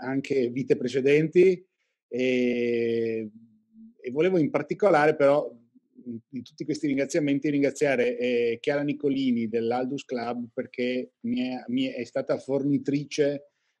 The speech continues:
di, in-, è la segretaria dell'Aldus Club, è stata, mi ha fornito importanti notizie <laughs> che mi hanno permesso, insomma, durante la scrittura del libro, quindi le sono particolarmente grato.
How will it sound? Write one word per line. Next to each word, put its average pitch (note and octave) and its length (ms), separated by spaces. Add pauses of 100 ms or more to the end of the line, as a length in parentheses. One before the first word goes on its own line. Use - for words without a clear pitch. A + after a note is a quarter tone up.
(100)
di, B2+ 460
in-, A#2+ 140
è A#2 200
la A#2 100
segretaria A#2+ 560
dell'Aldus G#2+ 460
Club, A2+ 360
è A2 40
stata, A#2 440
mi A#2+ 120
ha B2 60
fornito D3+ 400
importanti D3 640
notizie B2+ 720 (100)
<laughs> - 600
che B2+ 140
mi B2 100
hanno B2 480
permesso, B2 720
insomma, A2+ 300
durante B2 280
la C3 60
scrittura A#2 360
del A2+ 160
libro, G2+ 420
quindi A#2+ 180
le A#2 100
sono A#2+ 240
particolarmente A#2 760
grato. - 480